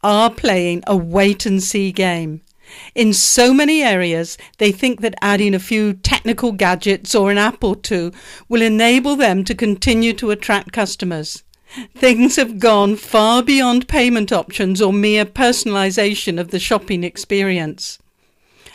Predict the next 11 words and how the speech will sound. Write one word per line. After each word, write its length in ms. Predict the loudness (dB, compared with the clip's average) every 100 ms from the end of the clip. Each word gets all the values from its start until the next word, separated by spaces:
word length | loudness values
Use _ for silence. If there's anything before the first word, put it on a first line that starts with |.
| -4
I 120 | -2
therefore 520 | 0 -2 -2 -4 -4 _ -20 -20 -8
decided 640 | -6 -2 0 2 0 -2
to 100 | -4
summarize 600 | -2 0 0 0 -2 -4 -4
some 320 | -2 2 2
of 140 | 0
the 80 | -4
key 280 | -4 -2 -2
changes 640 | -2 -2 -2 -4 -6 -6
which 200 | -8 -8